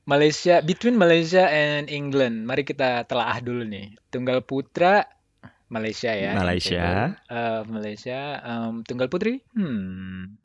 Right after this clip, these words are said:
Speaker 2: Malaysia sih kayaknya.
Speaker 1: Really?
Speaker 2: Ya, siapa tunggal putri
Speaker 1: Nggak ada
Speaker 2: Inggris?
Speaker 1: juga sih, tapi maksud gua itu masih rame. Kalau du-, tahun lalu lu nanya gua, gua masih akan nyebut si Go, bekas juara dunia junior itu.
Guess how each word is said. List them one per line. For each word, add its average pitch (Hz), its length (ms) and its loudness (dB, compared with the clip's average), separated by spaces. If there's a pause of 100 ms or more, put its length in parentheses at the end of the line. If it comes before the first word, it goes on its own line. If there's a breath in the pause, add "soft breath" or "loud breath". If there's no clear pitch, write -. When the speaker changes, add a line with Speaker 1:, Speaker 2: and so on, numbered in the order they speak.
Speaker 2:
Malaysia 120 680 2
sih 98 160 -2
kayaknya. 87 480 -2
Speaker 1:
Really? 113 580 0
Speaker 2:
Ya, 92 500 -4
siapa 98 600 -2
tunggal 92 240 0
putri 90 640 0 (400)
Speaker 1:
Nggak 127 240 2
ada 127 140 2
Speaker 2:
Inggris? 123 120 4
Speaker 1:
juga 196 220 6
sih, 143 220 2
tapi 151 200 2
maksud 170 300 2
gua 147 240 4
itu 214 240 0
masih 107 400 -2
rame. 110 560 -6
Kalau 147 320 8
du-, 147 240 2 (400)
tahun 156 260 2
lalu 147 300 6
lu 202 100 6
nanya 147 260 2
gua, 139 280 6
gua 156 160 6
masih 175 240 4
akan 131 160 -2
nyebut 135 200 -2
si 127 220 -6
Go, 117 460 -4 (180)
bekas - 380 -10
juara 110 320 -4
dunia 110 320 -4
junior 107 460 -6
itu. 113 260 -12